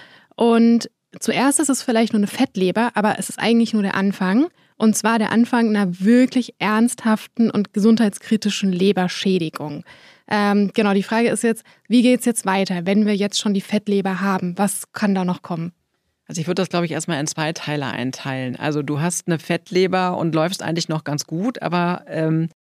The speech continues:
Speaker 2: das wirkt sich ja auf ganz viele andere Organe auch aus, weil die Leber macht ja so wahnsinnig viel. Das bedeutet, also dein Hormonsystem ist vielleicht nicht mehr richtig gut, also du kannst die Ernährung nicht mehr richtig gut, ähm,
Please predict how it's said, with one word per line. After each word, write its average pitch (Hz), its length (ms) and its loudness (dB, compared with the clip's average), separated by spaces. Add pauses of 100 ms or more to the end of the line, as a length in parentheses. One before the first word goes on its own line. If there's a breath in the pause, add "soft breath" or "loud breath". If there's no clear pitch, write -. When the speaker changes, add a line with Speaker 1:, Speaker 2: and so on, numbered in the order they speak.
(560)
Speaker 2:
das 165 380 -4
wirkt 180 240 -2
sich - 200 -4
ja 180 140 -2
auf - 180 -4
ganz 175 240 -2
viele 175 240 0
andere 170 240 -2
Organe 156 440 -2
auch 143 180 -4
aus, 151 420 -4
weil 143 100 -2
die 156 120 0
Leber 170 280 0
macht 165 260 -4
ja 160 120 0
so 143 160 -2
wahnsinnig 147 500 -2
viel. 160 380 2 (340)
Das - 140 -10
bedeutet, 165 680 0
also 165 280 0
dein 160 220 0
Hormonsystem 170 720 0
ist 156 120 -6
vielleicht 160 320 -2
nicht 160 180 -6
mehr 160 160 0
richtig 160 360 -6
gut, 156 440 -4
also 151 180 -6
du 147 80 -6
kannst 165 320 -4
die 165 80 -2
Ernährung 170 420 0
nicht 175 200 -4
mehr 165 160 -2
richtig 170 340 -4
gut, 160 260 -4 (480 loud breath)
ähm, 160 380 0